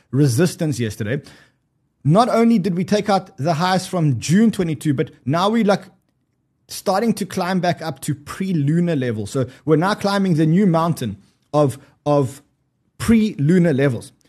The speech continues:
The other reason why I am extremely impressed by this pump was because we invalidated that head and shoulders. Remember I said to you yesterday,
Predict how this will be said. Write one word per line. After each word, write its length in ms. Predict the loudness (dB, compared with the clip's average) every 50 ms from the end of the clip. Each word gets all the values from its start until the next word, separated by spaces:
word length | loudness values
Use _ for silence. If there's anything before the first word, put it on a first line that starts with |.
| _ _ _
The 120 | -2 -2 0
other 220 | 2 2 2 2
reason 500 | 2 0 0 0 0 -2 -2 -4 -6 -10 _ _ _ _ -6
why 420 | -2 0 0 2 2 2 0 0 -2 -2
I 200 | 0 0 0 0
am 480 | 0 -2 -2 0 0 -2 -2 -4 -8 _ _ _ _ _ _ _ _ _ _ _ _ _ _ _ _ _ _ _ -6
extremely 580 | -6 -6 -6 -8 -4 0 2 4 4 4 4
impressed 640 | 2 0 0 0 0 0 0 0 -2 -6 -12 -18 -20 _ _ _ _ _ -8
by 260 | -2 0 2 2 2
this 180 | 0 -2 -4 -4
pump 320 | -4 -4 -4 -4 -6 -8 -12 -14 -16 _ _ -4
was 420 | 0 0 2 2 2 0 -2 -6 -16 _ _ _ _ -4
because 360 | -4 -2 0 0 0 0 -2
we 220 | -2 -4 -4 -2 0
invalidated 760 | 2 2 4 4 4 2 2 2 0 0 -2 -2 -2 -4 -4
that 120 | -4 -2
head 220 | -2 -2 -2 -2 -2
and 100 | -4 -4
shoulders. 340 | -4 -4 -4 -2 -4 -4
Remember 260 | -4 -4 -4 -2 -2 -4
I 40 |
said 220 | -4 -4 -6 -6 -4
to 80 | -4
you 60 | -4 -4
yesterday, 340 | -4 -4 -4 -6 -8 -8